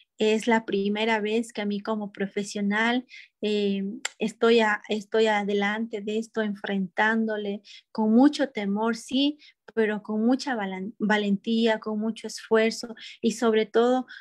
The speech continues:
con mucha seguridad y con mucho ánimo y ganas de ayudarle al paciente.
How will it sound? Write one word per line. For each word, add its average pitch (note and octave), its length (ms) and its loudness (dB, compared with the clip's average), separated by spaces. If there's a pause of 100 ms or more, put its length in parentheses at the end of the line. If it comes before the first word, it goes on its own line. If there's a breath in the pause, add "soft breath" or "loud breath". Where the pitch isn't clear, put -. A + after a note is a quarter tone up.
(140 loud breath)
con A#3 200 4
mucha E4+ 360 6
seguridad G3 880 -2
y A3+ 80 0
con A3 300 -4
mucho A#3+ 420 -2
ánimo C4 540 2
y G3+ 140 -4
ganas C#4+ 600 -2
de G#3 140 -6
ayudarle G3+ 420 -2
al G#3 120 -14
paciente. - 680 -10